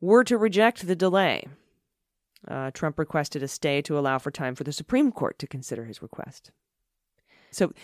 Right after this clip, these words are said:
in this filing, uh, not only is he saying, um, "This is, will cause me irreparable harm if these, if, if the subpoena is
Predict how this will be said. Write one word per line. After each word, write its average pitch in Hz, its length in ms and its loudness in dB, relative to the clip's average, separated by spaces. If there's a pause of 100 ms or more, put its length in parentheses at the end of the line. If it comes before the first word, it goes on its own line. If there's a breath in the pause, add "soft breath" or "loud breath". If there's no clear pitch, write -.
(160 loud breath)
in 214 140 6
this 196 120 8
filing, 160 720 0 (1800)
uh, 135 160 -8
not 170 220 2
only 160 260 -2
is 143 120 -6
he 151 100 -8
saying, 131 520 -6
um, 135 600 -14
"This 147 240 -6
is, 135 120 -10
will 127 160 -14
cause 147 240 -2
me 135 120 -6
irreparable 131 420 -6
harm 139 320 -4
if 131 140 -12
these, 135 420 -10 (100)
if, - 120 -20 (120)
if 127 120 -16
the 143 120 -8
subpoena 143 420 -6
is 117 420 -12